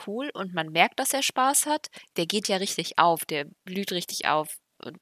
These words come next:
hat Spaß an der Sache, genauso wie Hardy. Das ist halt sch-, schön zu sehen und, ähm, er bringt ja natürlich einen großen Namen mit.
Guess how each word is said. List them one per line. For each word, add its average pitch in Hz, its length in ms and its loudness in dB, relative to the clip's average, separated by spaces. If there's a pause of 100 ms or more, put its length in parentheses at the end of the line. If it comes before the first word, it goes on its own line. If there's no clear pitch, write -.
hat 208 220 -2
Spaß - 320 4
an 180 140 2
der 147 140 -2
Sache, 139 280 -4
genauso 202 440 -4
wie 208 140 -6
Hardy. 220 260 0
Das - 160 -2
ist 208 120 0
halt 226 160 2
sch-, - 440 -8
schön 311 480 6
zu - 160 4
sehen 165 500 0
und, 156 260 -10
ähm, 160 220 -8 (380)
er 165 80 -2
bringt 196 280 -4
ja 196 80 -2
natürlich 190 400 -4
einen 170 100 -12
großen 156 360 -8
Namen 160 320 -6
mit. 269 200 -8